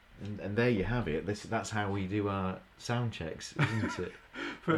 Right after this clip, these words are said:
Speaker 1: Uh,
Speaker 2: for those who are interested in the nuts and bolts.
Speaker 1: The nuts, yeah, behind the scenes. And also, uh, of course, two of the, um, pl-, key players in this.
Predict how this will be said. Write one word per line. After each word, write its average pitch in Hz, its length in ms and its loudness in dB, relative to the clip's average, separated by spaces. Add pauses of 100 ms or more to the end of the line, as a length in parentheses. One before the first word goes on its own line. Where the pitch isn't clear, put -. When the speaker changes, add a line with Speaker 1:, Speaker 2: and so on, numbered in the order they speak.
(140)
Speaker 1:
Uh, - 40 -2
Speaker 2:
for 143 80 6
those 147 300 6
who 147 100 0
are 147 80 6
interested 151 400 0
in 139 60 2
the 139 80 4
nuts 147 320 2
and 143 120 4
bolts. 135 440 2
Speaker 1:
The 127 100 12
nuts, 156 340 12
yeah, 151 300 10
behind 131 500 6
the 127 80 2
scenes. 117 600 0 (300)
And 156 320 6
also, 151 720 6 (580)
uh, 123 520 2 (140)
of 104 120 -6
course, 117 460 2 (500)
two 127 240 4
of 110 100 2
the, 120 360 4 (520)
um, 107 480 -6 (560)
pl-, 123 240 -4
key 123 160 0
players 135 560 -2
in 104 200 -6
this. - 320 -8